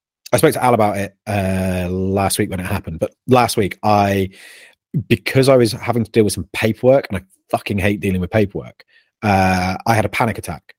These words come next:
Um, I haven't had one for a while, and it was very unpleasant. But it was like, "Fuck, I'm having a panic attack. What do I do?" Hyperventilating. Shit. Uh,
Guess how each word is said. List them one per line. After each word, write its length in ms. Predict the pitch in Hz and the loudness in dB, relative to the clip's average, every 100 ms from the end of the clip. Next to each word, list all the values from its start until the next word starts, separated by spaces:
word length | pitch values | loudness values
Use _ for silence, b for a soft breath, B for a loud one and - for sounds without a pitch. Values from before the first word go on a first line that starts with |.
| _ | _
Um, 500 | 107 95 90 92 87 - _ _ _ - | -4 -4 -2 -4 -4 -10 _ _ _ -2
I 40 | |
haven't 140 | 151 | 0
had 100 | 135 | 2
one 120 | 131 117 | 2 2
for 120 | 117 | 2
a 60 | 101 | 2
while, 400 | 95 95 98 - _ _ - | 0 -2 -6 -10 _ _ -8
and 280 | 101 95 92 | -4 -2 -2
it 40 | |
was 120 | 98 95 _ _ _ - | -6 -10 _ _ _ -2
very 240 | 113 151 | 4 6
unpleasant. 500 | 117 92 92 87 92 - _ _ _ | 4 0 -8 -8 -10 -12 _ _ _
But 180 | - 113 | 0 0
it 40 | 101 | -2
was 80 | |
like, 180 | 95 92 - B B B - | -6 -8 -16 B B B -2
"Fuck, 240 | 101 - - | -2 -2 -2
I'm 180 | 113 | 0
having 200 | 101 123 | 2 0
a 60 | 110 | 0
panic 240 | 117 107 | 0 -2
attack. 260 | - 107 101 | -2 -6 -4
What 120 | 113 | -4
do 80 | 101 | -2
I 60 | 98 | 0
do?" 260 | 95 92 - - | 0 -2 -6 -2
Hyperventilating. 840 | 135 107 101 98 95 98 101 92 B B B B B - | -2 0 -4 -4 -6 -4 -4 -4 B B B B B 0
Shit. 300 | 160 - _ _ | 0 0 _ _
Uh, 420 | 117 107 107 104 | 0 2 4 2